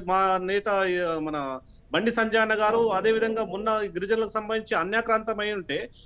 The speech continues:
ఈ రోజు రాష్ట్ర ప్రభుత్వం దాని విషయంలో ఇప్పటి వరకు కనీసం చొరవ తీసుకొని వాళ్ళకు న్యాయం చేసేటటువంటి పరిస్థితి లేదు. ఎక్కడ equality? ఈ రోజు అంటే కులాల మధ్యలో అంతర్యం, ఏ, ఏ, ఆ, ఇది చేస్తా ఉన్నారు. ఒకవైపు అదే విధంగా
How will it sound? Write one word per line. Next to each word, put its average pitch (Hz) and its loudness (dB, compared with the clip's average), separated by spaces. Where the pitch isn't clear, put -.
ఈ - 2
రోజు 269 8
రాష్ట్ర 240 6
ప్రభుత్వం 277 2
దాని 247 4
విషయంలో 254 0
ఇప్పటి 269 0
వరకు 277 2
కనీసం 247 0
చొరవ 247 2
తీసుకొని 247 -2
వాళ్ళకు 240 -2
న్యాయం 220 0
చేసేటటువంటి 226 -4
పరిస్థితి 196 -4
లేదు. 156 0
ఎక్కడ 262 2
equality? 247 0
ఈ 190 0
రోజు 254 2
అంటే 208 2
కులాల 254 4
మధ్యలో 262 2
అంతర్యం, 240 2
ఏ, 226 4
ఏ, 226 4
ఆ, 190 -2
ఇది 175 -6
చేస్తా 220 2
ఉన్నారు. 165 0
ఒకవైపు 254 0
అదే 233 2
విధంగా 262 0